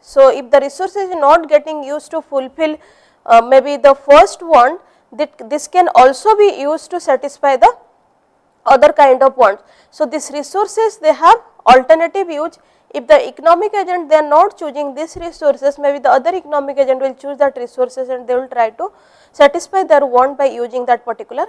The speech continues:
resources. So, the first part is about the study of choice of the scarce resources by the economic agent. Second part, the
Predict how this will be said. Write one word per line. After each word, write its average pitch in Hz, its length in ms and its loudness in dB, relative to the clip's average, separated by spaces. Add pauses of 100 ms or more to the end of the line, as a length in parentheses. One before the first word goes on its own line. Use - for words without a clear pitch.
(260)
resources. 233 520 -6 (420)
So, 294 160 -4
the 302 140 4 (100)
first 359 300 4
part 427 260 4
is 427 400 -4
about 269 340 2
the 359 220 4
study 311 480 2
of 392 240 0
choice 254 720 0 (420)
of 233 260 0
the 403 220 4
scarce - 720 0
resources 277 840 -2 (220)
by 233 140 0
the 233 120 -4
economic 247 440 -4
agent. 349 340 0 (460)
Second 359 480 0
part, 440 260 6 (540)
the 277 460 6